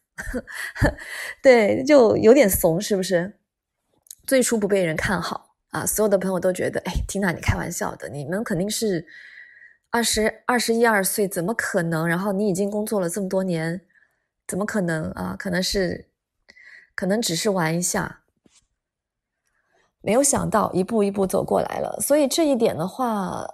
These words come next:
呃，真爱，因为我是双鱼座，双鱼座其实是非常注重精神体验的，或者是说是比较注重感受力。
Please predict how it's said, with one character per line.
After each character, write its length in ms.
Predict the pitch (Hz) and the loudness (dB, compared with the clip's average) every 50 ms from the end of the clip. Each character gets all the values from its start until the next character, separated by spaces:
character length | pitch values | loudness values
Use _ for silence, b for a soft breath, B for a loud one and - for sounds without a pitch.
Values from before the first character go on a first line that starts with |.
| - | -8
呃， 640 | - 208 214 208 202 196 190 190 185 185 185 180 180 185 208 | -4 -2 0 0 0 0 0 0 0 -2 -2 -2 -4 -4 -6
真 320 | 214 - 294 294 294 302 311 | -4 -4 -2 -2 -2 -2 -2
爱， 460 | 320 320 285 240 - - - - - - - _ _ | -2 -2 -2 -2 -2 -4 -6 -8 -8 -12 -16 _ _
因 120 | - 254 294 | -2 2 2
为 80 | 294 | 4
我 140 | 311 269 185 | 4 4 2
是 160 | 170 - 247 | 4 2 2
双 320 | 233 - - 247 247 247 220 | 2 2 0 0 0 0 -2
鱼 100 | 208 208 | -2 -2
座， 300 | - 226 214 190 185 190 | -2 -2 -2 0 0 -2
双 340 | - - 302 302 311 320 | -2 -2 -2 -2 0 0
鱼 200 | 294 247 233 247 | 0 0 -2 -2
座 240 | 240 - 262 247 226 | -4 -2 -2 -2 0
其 260 | 226 - - - 208 | 0 -4 -4 -2 -2
实 80 | 214 226 | -2 -2
是 160 | 226 - 240 | -2 -2 -4
非 240 | 220 - - 240 240 | -4 -2 0 0 0
常 260 | 226 226 202 190 202 | 0 0 -4 -4 -4
注 280 | 202 - 240 220 202 196 | -6 -4 -4 -4 -4 -4
重 500 | - - 220 202 196 185 175 170 170 185 - _ _ _ _ _ _ _ _ _ _ _ _ _ _ _ _ _ | -4 -2 -2 0 0 0 -2 -2 -4 -8 -12 _ _ _ _ _ _ _ _ _ _ _ _ _ _ _ _ _
精 160 | - 302 311 | -2 -2 0
神 200 | 285 196 170 185 | 0 0 0 0
体 160 | - - - | -2 -4 -6
验 200 | - - 127 - | -6 -6 -8 -8
的， 120 | - - - | -12 -16 -16
或 200 | - - 294 285 | -2 2 2 4
者 160 | 240 208 180 | 4 2 0
是 220 | 175 - - 240 | 0 -2 -2 -4
说 320 | 226 - - 254 247 254 247 | -4 0 0 0 0 0 -4
是 360 | - - - - - - 285 | -8 -14 -10 -8 -2 0 0
比 260 | 233 - - 185 175 | -2 -2 -6 -8 -2
较 180 | 190 247 226 180 | 0 0 0 0
注 140 | 165 220 208 | 0 -2 -2
重 160 | 214 208 196 | -2 -4 -4
感 180 | 208 190 - - | -4 -6 -4 -4
受 240 | - - 208 190 | -4 -2 -2 -2
力。 300 | 190 202 185 - - - | -2 -2 -4 -6 -8 -14